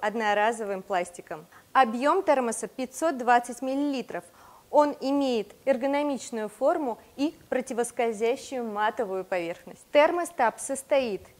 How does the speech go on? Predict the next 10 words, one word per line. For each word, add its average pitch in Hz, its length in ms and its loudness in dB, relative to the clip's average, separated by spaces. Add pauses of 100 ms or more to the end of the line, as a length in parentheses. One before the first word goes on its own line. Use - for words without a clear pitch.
(280)
из 247 280 -4 (680)
крышки 294 480 -4 (200)
стакана, 247 680 -2 (840)
из 285 240 -4
водонепроницаемой 269 1400 0
винтовой 247 560 -2
крышки 214 640 -8 (460)
с - 100 -14
силиконовым 247 800 -2
уплотнителем, 254 920 -2